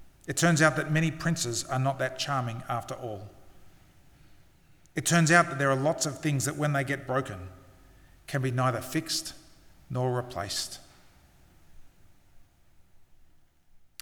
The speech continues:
And what stops you from sliding into cynicism at that moment,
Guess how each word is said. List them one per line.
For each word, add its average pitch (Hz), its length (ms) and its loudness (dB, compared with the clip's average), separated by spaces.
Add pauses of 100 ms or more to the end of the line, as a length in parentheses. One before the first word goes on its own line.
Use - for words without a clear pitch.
(100)
And 139 160 4
what - 300 0
stops - 580 0
you 113 220 -4
from 127 260 -4
sliding 175 640 0
into 165 200 -2
cynicism 175 680 2
at 120 200 -6
that 175 280 0
moment, 165 520 0